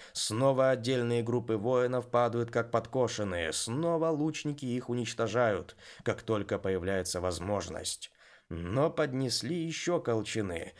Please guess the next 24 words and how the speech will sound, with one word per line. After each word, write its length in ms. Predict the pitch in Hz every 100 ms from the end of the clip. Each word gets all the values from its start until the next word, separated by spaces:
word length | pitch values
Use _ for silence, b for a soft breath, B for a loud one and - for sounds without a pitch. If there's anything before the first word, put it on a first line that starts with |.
| B
значит, 500 | - 82 104 131 117 -
осталось 720 | 117 - - 127 120 113 113
два 460 | 117 98 101 139
полных 460 | 135 - 123 120 113
комплекта 520 | 117 101 104 104 107
стрел. 460 | 104 - 113 82 - B B B
А 160 | 80 80
это 300 | 82 - 98
мало. 560 | 101 104 104 110 85 80 - _ _ _
Очень 580 | - 104 127 - 127 123
и 100 | 127
очень 420 | 123 120 - 120
мало. 560 | 123 131 110 82 - - - _ _ -
Когда 360 | 87 85 120
пламя 380 | 143 131 143 123
потухло, 720 | 117 98 127 135 127 131 127 135
а 80 | 101
противник 580 | - 92 123 104 101 -
преодолел 580 | 104 95 95 98 110 -
обугленную 840 | 113 110 120 104 92 85 82 85
от 140 | 92 -
пламени 420 | 98 87 80 78
территорию 580 | 85 85 82 85 78 78
коридора, 680 | 82 80 117 131 120 120